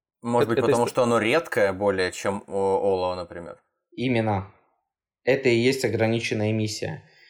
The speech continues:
Speaker 3: Чем меньше в природе какого-то материала, опять же, и люди при этом договорились, что им этот материал зачем-то нужен, золото раньше было нужно там для украшений, для, опять же, чеканки денег,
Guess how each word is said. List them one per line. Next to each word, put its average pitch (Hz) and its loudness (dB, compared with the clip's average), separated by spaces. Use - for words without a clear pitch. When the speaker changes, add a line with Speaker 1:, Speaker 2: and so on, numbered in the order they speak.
Speaker 3:
Чем 170 2
меньше 147 4
в - -8
природе 123 4
какого-то 120 2
материала, 120 2
опять 127 2
же, 110 0
и 151 2
люди 151 6
при 120 0
этом 117 2
договорились, 113 4
что - -2
им 113 2
этот 107 -2
материал 110 2
зачем-то 104 0
нужен, 127 2
золото 107 2
раньше 104 0
было 101 2
нужно 113 0
там 98 -8
для 95 0
украшений, 120 0
для, 101 2
опять 101 -2
же, 95 -6
чеканки 101 -4
денег, 139 0